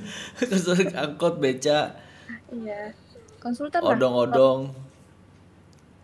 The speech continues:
Speaker 1: Oh.
Speaker 2: Lebih ke
Speaker 1: Kok ke P U berarti bisa masuk ya?
Speaker 2: Bisa, bisa.
Speaker 1: Ah. Nggak usah masuk P U lah.
Speaker 2: Tapi nggak,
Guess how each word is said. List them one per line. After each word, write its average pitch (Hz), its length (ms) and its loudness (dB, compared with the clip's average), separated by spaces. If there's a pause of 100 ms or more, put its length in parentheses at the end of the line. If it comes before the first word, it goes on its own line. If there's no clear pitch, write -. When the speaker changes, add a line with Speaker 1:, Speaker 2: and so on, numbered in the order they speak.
(300)
Speaker 1:
Oh. - 220 6
Speaker 2:
Lebih 240 340 -4
ke 240 200 -6 (580)
Speaker 1:
Kok 196 180 -2
ke 196 140 -2
P 196 60 -6 (200)
U 214 140 -2
berarti 160 240 -2
bisa 147 160 -6
masuk 151 320 -4
ya? 110 100 -6 (600)
Speaker 2:
Bisa, 262 280 -2
bisa. 214 280 -10 (420)
Speaker 1:
Ah. 120 480 -6 (840)
Nggak 131 100 -8
usah 156 160 -6
masuk 165 140 -12
P 180 100 -6
U 190 80 -6
lah. 190 140 -10 (1200)
Speaker 2:
Tapi 247 240 -14
nggak, 277 260 -8